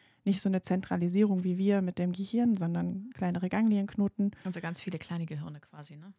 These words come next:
Speaker 1: Genau, und das kann man halt super bei Larven zum Beispiel machen, weil die, ähm, also die Maden, Fliegenmaden, ähm, weil die nicht so eine m-,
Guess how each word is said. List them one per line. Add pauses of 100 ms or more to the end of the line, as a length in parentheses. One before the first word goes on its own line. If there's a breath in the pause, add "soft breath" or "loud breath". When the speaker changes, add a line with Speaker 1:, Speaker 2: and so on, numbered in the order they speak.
Speaker 1:
Genau,
und
das
kann
man
halt
super
bei
Larven
zum
Beispiel
machen,
weil
die,
ähm, (160)
also
die
Maden,
Fliegenmaden, (480 loud breath)
ähm,
weil
die
nicht
so
eine
m-,